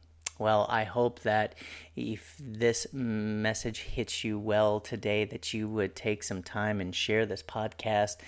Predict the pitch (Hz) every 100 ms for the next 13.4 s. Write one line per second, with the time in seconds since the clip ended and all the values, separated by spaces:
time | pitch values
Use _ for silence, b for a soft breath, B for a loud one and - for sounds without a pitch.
0 | B B - 104 - - 113 107 104 107
1 | 104 107 104 107 107 - 95 113 110 107
2 | 101 101 107 110 - - 104 107 - 98
3 | 90 104 113 127 B B B B B B
4 | B 113 110 120 120 120 123 135 139 139
5 | 104 123 120 123 104 131 - 110 101 -
6 | - 107 110 117 120 120 - 139 131 -
7 | - 110 107 104 107 127 131 - 127 123
8 | - 120 104 98 113 110 123 127 110 107
9 | - 117 117 - 104 95 - 127 - 139
10 | 127 127 - 127 127 127 B B B 123
11 | 110 101 107 101 104 117 127 117 147 127
12 | - - 156 139 - 104 135 131 - 113
13 | 120 113 -